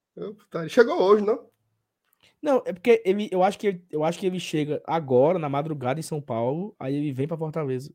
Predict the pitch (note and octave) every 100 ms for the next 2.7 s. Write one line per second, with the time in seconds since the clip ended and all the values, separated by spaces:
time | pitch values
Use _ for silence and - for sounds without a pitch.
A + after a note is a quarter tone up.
0 | _ _ _ _ _ _ _ - C4 -
1 | D3+ A2 - _ _ - D#3 C3 C#3 C#3
2 | B2 B2 A#2+ G2+ A2+ C#3 B2+